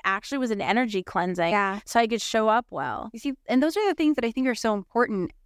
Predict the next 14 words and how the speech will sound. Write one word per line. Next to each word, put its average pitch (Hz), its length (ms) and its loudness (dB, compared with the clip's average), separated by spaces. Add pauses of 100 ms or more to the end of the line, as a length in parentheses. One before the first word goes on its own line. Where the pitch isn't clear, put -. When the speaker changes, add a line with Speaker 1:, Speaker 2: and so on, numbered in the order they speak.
(120)
Speaker 2:
Every 277 360 2
amazing 196 640 0
major 180 260 0
artist, 160 640 0
like, 185 160 0
sometimes 208 300 0
we 202 60 0
get 180 120 2
their 175 140 2
writers 165 340 0
and 175 80 -4
I'm 165 80 0
like, 127 160 -2 (720)
"Okay." 139 340 -4